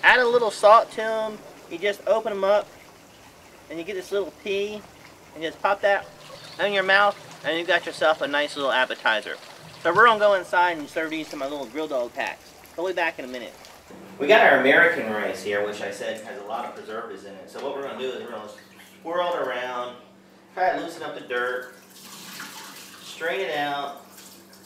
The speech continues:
throw some more water in it, rinse it again, and that should be about ready. With our, um, Asian rice, the sticky rice we're actually gonna use for the sushi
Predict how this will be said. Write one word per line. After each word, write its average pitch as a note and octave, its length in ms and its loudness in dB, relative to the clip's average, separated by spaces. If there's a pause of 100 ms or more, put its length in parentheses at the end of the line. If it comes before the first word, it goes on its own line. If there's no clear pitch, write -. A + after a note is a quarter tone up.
(1600)
throw F#3 160 -4
some G3 140 -6
more F#3 180 0
water B2 240 -2
in B2 120 -6
it, B2 100 -8 (1900)
rinse G#3 320 -2
it F#3+ 80 0
again, C#3 540 -2 (1300)
and F#3 160 -8
that B3+ 240 -2
should G3 100 -12
be F#3+ 100 -6
about D#3+ 280 -2
ready. B2 260 -6 (1200)
With E3+ 160 0
our, E3 300 2
um, C#3+ 280 -4 (160)
Asian G3+ 480 -4
rice, A#2+ 300 -8
the B2 80 -16
sticky B2 320 -12
rice G#2+ 220 -8 (200)
we're A2+ 120 -10
actually B2 320 -6
gonna A2+ 120 -14
use B2 180 -14
for - 80 -18
the G2 80 -16
sushi A#2+ 500 -14